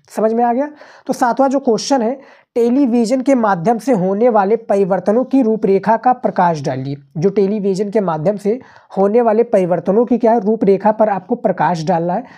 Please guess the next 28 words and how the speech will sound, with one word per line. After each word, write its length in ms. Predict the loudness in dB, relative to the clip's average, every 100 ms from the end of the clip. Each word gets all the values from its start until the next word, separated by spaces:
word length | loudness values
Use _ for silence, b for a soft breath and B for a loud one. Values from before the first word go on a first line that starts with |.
| B
इसका 240 | -10 0 2
आंसर 300 | 2 2 2
देना 220 | 2 2
है, 100 | 2
ये 60 |
नहीं 140 | 2 0
कि 100 | 0
फनी 260 | 0 0 2
वे 140 | 2
में 100 | 2
आपको 240 | -2 0 0
लिखकर 340 | 0 0 -2
इसका, 300 | -2 -2 -2 -4 B -6
हमने 260 | 0 2
क्या 140 | 2 0
है, 60 |
पेपर 360 | 2 -2 -2 -2
देखा 280 | -2 0 -2
था 160 | 0 -2
कि 480 | -2 -20 -20 _
उसमें 220 | -4 0 2
क्या 120 | 2
है, 60 | 2
बच्चे 340 | 0 0 0
ने 80 | 0
क्या 140 | 0 0
किया 200 | 2 0
है 140 | 0